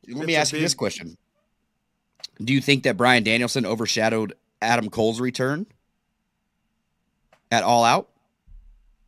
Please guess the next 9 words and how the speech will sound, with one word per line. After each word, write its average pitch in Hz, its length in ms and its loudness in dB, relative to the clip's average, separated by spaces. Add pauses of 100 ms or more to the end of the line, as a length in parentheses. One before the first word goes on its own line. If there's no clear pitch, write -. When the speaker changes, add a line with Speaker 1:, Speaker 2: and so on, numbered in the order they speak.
(200)
Speaker 1:
when 117 140 -2
they 113 120 0
both 113 220 -4
came? 175 200 -6 (1120)
'Cause 104 140 -6
I 127 100 -8
don't. 139 180 -8
Speaker 2:
I - 20 -20
mean, 120 440 -14